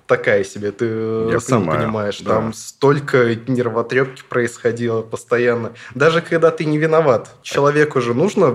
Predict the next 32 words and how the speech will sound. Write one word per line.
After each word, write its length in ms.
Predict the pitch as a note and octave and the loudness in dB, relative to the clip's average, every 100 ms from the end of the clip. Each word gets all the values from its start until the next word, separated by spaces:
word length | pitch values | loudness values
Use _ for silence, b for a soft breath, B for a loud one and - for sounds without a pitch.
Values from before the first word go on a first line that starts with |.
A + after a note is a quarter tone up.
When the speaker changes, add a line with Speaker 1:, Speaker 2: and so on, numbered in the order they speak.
| C#3 | 0
Speaker 1:
на 200 | C#3+ C3+ | 0 2
кого-то 400 | C3+ C3+ C#3 C3+ | 2 2 2 0
вылить 360 | A#2+ C#3+ C3+ - | -2 0 0 -2
свою 260 | G#2 A#2+ | 2 6
Speaker 2:
Злость. 160 | A#2+ C#3 | 6 6
Speaker 1:
ненависть, 440 | C3 A#2 A2 G#2+ A#2 | 4 2 -2 -4 0
да, 240 | A#2 G#2 | 2 2
он 180 | G#2+ A#2+ | 0 0
же 100 | B2+ | 0
не 120 | B2+ | 2
может, 300 | F#3 G#3+ D3+ B B B | 4 2 0 B B B
э, 180 | B2+ B2 B2+ | 4 6 6
вылить 360 | C#3+ E3+ C#3 | 2 2 0
свою 260 | - C3+ B2+ | 4 4 6
ненависть 520 | C#3+ E3+ C#3+ C3+ - | 4 4 4 0 -4
в 40 | - | -2
целом 340 | E3 D3+ B2+ | 4 4 6
на 80 | B2+ | 4
Ростелеком. 640 | B2+ - - C3+ C3+ A#2 A2 | 2 0 -4 -2 2 2 4
Я 140 | D#3 | 2
представитель 640 | E3+ F3 - D#3+ D3 - A2 | 2 -4 -2 0 0 -2 -2
Ростелекома, 640 | G2+ - A2 - A2 G2+ | -2 -4 -10 -6 -4 -4
поэтому 420 | G#2+ C#3+ E3+ D3+ | 0 0 2 0
Speaker 2:
Мгм. 80 | C#3 | 2
Speaker 1:
на 40 | B2+ | 2
меня 260 | A#2 D3 | 2 0
вот 100 | F3 | -2
как 140 | - - | -6 -2
раз-таки 800 | B2+ - B2+ - B2+ B2+ B2+ B2+ B B | -2 -2 -14 -10 -6 -2 -2 -4 B B
все 140 | - | -2
это 140 | D#3+ D3+ | 0 2
выливалось. 640 | C#3+ C#3 B2+ G#2+ G#2+ | 2 4 4 4 -2